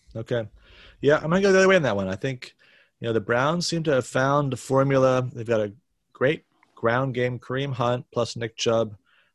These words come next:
unbelievable talent there. And if Mayfield can just kinda stay out of his own way, I think they can, they can win this.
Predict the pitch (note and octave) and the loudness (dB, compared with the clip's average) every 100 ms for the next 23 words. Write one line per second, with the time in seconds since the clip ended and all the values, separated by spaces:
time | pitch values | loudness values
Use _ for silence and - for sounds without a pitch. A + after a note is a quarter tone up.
0 | - B2+ C3+ C3 A#2+ - A#2 A#2 A2 A2+ | -6 0 4 4 2 -2 -2 -2 -2 0
1 | A2 A2 G#2+ _ _ _ _ A#2 A#2 A2 | 2 0 -2 _ _ _ _ -6 -2 -2
2 | G#2+ A#2+ - A#2 C#3+ D#3 D3+ C#3 A#2+ A#2 | -4 -10 -8 0 0 2 0 0 -2 -6
3 | - A#2 G#2 C3+ C#3 C3+ A2+ A#2 G#2 G#2 | -4 -6 -4 -2 0 0 -2 -4 -2 -2
4 | G#2 G#2+ G2+ _ _ _ _ _ - G#2 | 0 -2 -4 _ _ _ _ _ -16 -6
5 | C#3+ D3 C3 A#2+ A2+ A2 - A#2 A#2 G#2+ | -4 -4 -4 -4 -4 -6 -12 -10 -8 -6
6 | A#2 A#2+ A2+ - - | -2 0 -2 -4 -12